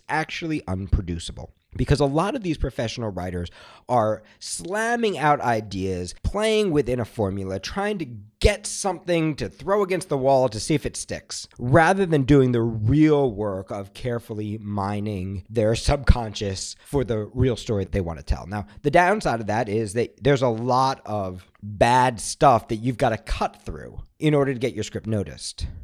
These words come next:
The good thing about that is that if you start to learn some of the things we talk about here and you start to do this real work, your script really will stand out from the pack. And that starts with the very first image. If you've got a great first image,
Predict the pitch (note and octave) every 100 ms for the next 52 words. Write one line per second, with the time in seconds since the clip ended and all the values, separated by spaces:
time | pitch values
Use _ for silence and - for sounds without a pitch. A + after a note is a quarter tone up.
0 | - C#3+ C4+ F#4 - A2 F2 D2+ E2+ G2+
1 | - B2+ B2+ A#2 C#3 B2 A2+ - E3+ F#3
2 | - F#3 F3 E3 D3+ - F3+ D#3 B2+ E3+
3 | A3 D#3 D3 C3+ B2+ C#3+ C3 A#2 - -
4 | - - - D2 F2+ - - D3+ - -
5 | C3+ C#3 D#3 - F#3 D3 - C#3 B2 -
6 | C3+ F#2 F3+ C4+ F3+ B2+ - A2 A2+ A#2
7 | C#3+ D3 C#3 B2+ A#2+ - G2+ F3 E2+ -
8 | - - _ B2 F3 - B3+ C3 B2 F#3
9 | G#3 E3 C3+ G#2 A2+ G#3+ F3+ - F2+ E2+
10 | D2+ - D#2 D#2 C2+ - - A#2 A#2+ E3
11 | F#3+ - D3 - - A#2+ A2+ A2+ - G#2
12 | - - G3 G1+ - - - C#3 - C3
13 | A#3+ D4 A#3+ E3 B2 F#2+ C3+ D#3 - -
14 | - C3 B2 - - - C3+ E2 C2+ -
15 | -